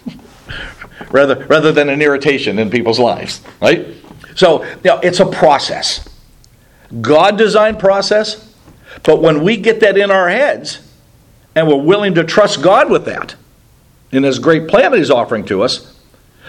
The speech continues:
we can <sighs> be joyful even though circumstances are bad. And I mean bad. I mean, think of the bad things that can happen.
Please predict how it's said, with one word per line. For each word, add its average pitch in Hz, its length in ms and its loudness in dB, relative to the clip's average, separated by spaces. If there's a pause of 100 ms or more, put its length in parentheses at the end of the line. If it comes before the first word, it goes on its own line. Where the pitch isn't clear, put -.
(320)
we 160 200 0
can 190 600 0 (280)
<sighs> 135 460 -2 (1700)
be 139 160 0
joyful 208 760 0
even 156 280 0
though 139 280 2
circumstances 180 800 -2
are 175 40 2
bad. 175 500 -2 (640)
And 277 100 -2
I 320 80 2
mean 370 300 -4 (120)
bad. 302 540 0 (640)
I - 40 -16
mean, 170 140 -6
think 254 140 0
of 269 40 -2
the 233 80 0
bad 226 300 0
things 240 180 -2
that 233 160 0
can 240 200 2
happen. 262 400 -2